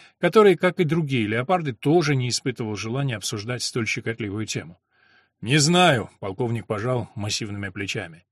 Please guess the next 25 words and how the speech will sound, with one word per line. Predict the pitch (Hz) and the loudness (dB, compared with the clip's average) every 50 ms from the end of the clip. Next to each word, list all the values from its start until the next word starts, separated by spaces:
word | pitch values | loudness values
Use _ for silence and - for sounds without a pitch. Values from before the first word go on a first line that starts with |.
| _ _ _ _ _ _ _ - | _ _ _ _ _ _ _ 4
«Мы | 147 180 180 | 8 8 8
с | 156 | 8
Траволи | - 196 185 190 180 185 190 175 160 | 8 8 8 10 10 10 10 10 8
учились | 160 156 - - 185 160 147 - 151 | 8 6 6 6 6 6 6 4 4
в | 151 | 2
Академии | 143 - 156 147 160 165 156 151 147 | 4 4 2 4 4 4 4 4 4
контрразведки | 139 - 156 151 139 135 147 143 143 127 147 156 147 - - 143 | 4 4 4 4 6 4 4 4 4 4 4 4 4 4 4 4
во | 135 131 | 4 4
Франции. | 127 - 165 156 131 110 - - 76 - - _ _ - _ _ | 4 4 2 2 2 2 -2 -6 -8 -12 -16 _ _ -20 _ _
В | _ - | _ 4
курсе | 151 175 160 - 175 143 | 4 6 6 6 4 2
психологической | - - 180 160 - 180 170 165 165 175 139 - - - 156 | 2 2 0 4 6 6 6 6 6 4 2 2 0 0 0
подготовки | - 160 147 143 156 156 - 196 180 - - - 101 - - | 2 0 4 4 4 6 6 4 4 4 2 -4 -6 -4 -6
подполковник | - 104 - 127 127 131 - 170 156 156 139 127 | -10 -4 -2 -2 0 2 2 2 2 2 2 2
Дюпон | 113 139 131 - 175 175 165 | 2 2 4 4 2 4 4
рассматривал | 156 165 160 - - 180 175 170 147 - 107 117 107 98 92 | 4 4 4 4 4 4 4 4 4 2 -2 -2 -2 -2 -2
вопрос | 101 107 104 135 147 143 131 - | -4 -4 0 2 2 2 2 2
о | 135 110 | -2 -2
кантерии | - 143 135 117 143 143 175 196 196 185 165 - - - _ _ | 0 -2 2 2 2 4 4 4 4 2 2 0 -8 -20 _ _
как | - 170 160 - - - _ _ | 2 4 4 4 0 -10 _ _
специфике | - - - - - 180 151 - - 185 190 165 - 190 151 - 165 | -6 -4 -2 0 2 2 2 2 2 2 2 2 0 -2 0 0 0
верований | 143 131 160 175 180 175 160 156 151 151 151 | 2 4 4 6 6 6 6 4 4 4 4
некоторых | 147 151 156 143 - - 156 143 - - | 4 2 2 2 0 0 0 0 2 0
африканских | 139 135 147 135 - 143 117 - - - 113 - | 0 0 0 0 0 -2 -2 -2 -6 -8 -10 -4
племен. | - 135 135 135 113 - | -2 -2 -2 -2 -4 -6